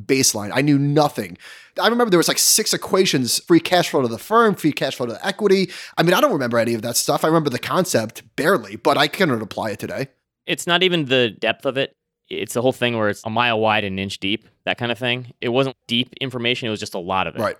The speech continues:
Speaker 2: But I found going through my career, twenty percent of it was stuff that I found helpful at the time that I was using in my career, at least. There was a little bit. It wasn't everything, obviously, 'cause it's very all-encompassing.
Speaker 1: Okay, his last point,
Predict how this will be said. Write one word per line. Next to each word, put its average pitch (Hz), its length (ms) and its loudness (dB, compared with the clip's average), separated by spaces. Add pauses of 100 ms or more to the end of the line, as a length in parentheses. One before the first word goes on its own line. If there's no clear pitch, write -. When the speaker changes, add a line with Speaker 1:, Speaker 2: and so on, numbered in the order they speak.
(100)
Speaker 2:
But 127 120 -2
I 208 80 2
found 185 360 -4 (460)
going 151 240 2
through 139 200 -4
my 127 120 -2
career, 117 380 -2 (480)
twenty 165 280 -4
percent 131 360 0
of 92 80 -2
it 95 140 0
was 98 120 -6
stuff - 220 -6
that 104 100 -2
I 101 200 0 (120)
found 110 240 -8
helpful 101 300 -4
at - 80 -10
the - 40 -16
time 85 340 -6
that 85 100 -4
I 87 80 0
was 87 160 -6
using 98 340 -4
in 87 80 -8
my 87 100 -8
career, 82 260 -8
at 53 80 -10
least. - 280 -12
There 120 120 2
was 139 100 -2
a 143 60 0
little 101 200 -2
bit. - 180 -14 (120)
It 110 60 -6
wasn't 104 400 0 (120)
everything, 95 320 -6
obviously, 87 260 -8
'cause 92 140 -14
it's 92 140 -18
very 104 180 -4
all-encompassing. 85 640 -12 (540)
Speaker 1:
Okay, 131 420 0
his 139 180 2
last 190 320 2
point, 139 460 0